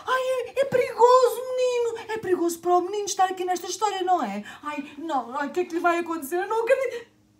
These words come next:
Ai, aquele é o lobo. E o menino também já cá não está. Ai, coitado. Eu disse que era perigoso para o menino.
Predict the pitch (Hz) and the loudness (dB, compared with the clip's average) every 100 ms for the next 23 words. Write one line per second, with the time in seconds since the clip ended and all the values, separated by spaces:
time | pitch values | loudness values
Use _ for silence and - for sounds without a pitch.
0 | _ _ _ _ _ _ _ _ _ 285 | _ _ _ _ _ _ _ _ _ -10
1 | 285 330 349 302 262 294 330 359 370 392 | -8 -4 -4 -2 -4 -4 0 0 0 -6
2 | 403 _ _ _ _ _ _ _ 508 359 | -14 _ _ _ _ _ _ _ -2 2
3 | 349 349 330 320 339 349 330 277 320 349 | 2 0 -4 -6 -6 -6 -6 -8 -6 -4
4 | 339 349 302 285 302 - - 359 359 359 | -4 -6 -6 -10 -12 -10 -2 2 2 0
5 | - _ _ _ _ _ _ _ _ _ | -12 _ _ _ _ _ _ _ _ _
6 | _ - 285 - 285 320 330 302 349 539 | _ -16 -16 -14 -18 -8 -6 -4 -4 -6
7 | - 392 392 370 349 403 403 - 359 339 | -6 -6 -6 -4 -2 0 -4 2 2 2
8 | 320 311 285 285 294 320 | -8 -6 -6 -6 -10 -14